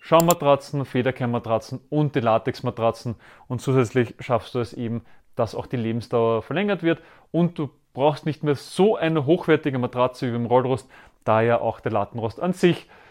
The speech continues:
dafür sorgt, dass du ergonomisch in der Nacht schläfst. Und das bringt mich auch direkt zum nächsten, zum verstellbaren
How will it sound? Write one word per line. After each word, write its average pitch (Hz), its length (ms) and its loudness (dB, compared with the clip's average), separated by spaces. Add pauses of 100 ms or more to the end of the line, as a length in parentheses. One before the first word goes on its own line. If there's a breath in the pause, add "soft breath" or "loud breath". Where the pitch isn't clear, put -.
(140)
dafür 135 200 -2
sorgt, 127 360 2
dass 123 140 -6
du 143 80 -4
ergonomisch 120 640 -2
in 127 140 -8
der 120 100 -4
Nacht 110 340 -6
schläfst. - 640 0
Und 151 100 2
das 156 120 2
bringt 190 280 2
mich 165 160 4
auch 135 100 2
direkt 160 360 4
zum 139 180 0
nächsten, 180 420 -2 (320 soft breath)
zum 139 360 0 (160)
verstellbaren 165 880 0